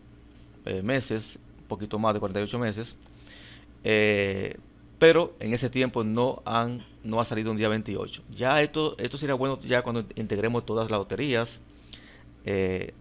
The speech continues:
por lo menos para las estadísticas, ¿verdad? No es para que ustedes, pues, sino para ver las estadísticas, eh, asumiendo todas las loterías, nuevas y viejas. Ya hemos visto,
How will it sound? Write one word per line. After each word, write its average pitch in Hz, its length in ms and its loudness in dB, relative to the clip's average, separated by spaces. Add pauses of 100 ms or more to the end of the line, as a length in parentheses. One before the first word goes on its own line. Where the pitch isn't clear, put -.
(400)
por 113 80 -2
lo 107 80 0
menos 123 160 0
para 117 160 2
las 110 140 2
estadísticas, 117 480 -2
¿verdad? 113 260 2 (500)
No 101 120 -2
es 107 80 -2
para 107 200 0
que 104 60 -6
ustedes, 104 240 0
pues, 98 380 -6 (1200)
sino 117 220 0
para 117 180 8
ver 113 100 6
las 117 160 0
estadísticas, 120 760 -2 (160)
eh, 95 500 -6 (2250)
asumiendo 113 480 -4
todas 120 220 4
las 117 80 6
loterías, 117 500 0
nuevas 117 320 4
y 110 100 -6
viejas. 135 360 0
Ya 107 320 6
hemos 107 340 -2
visto, 110 400 -2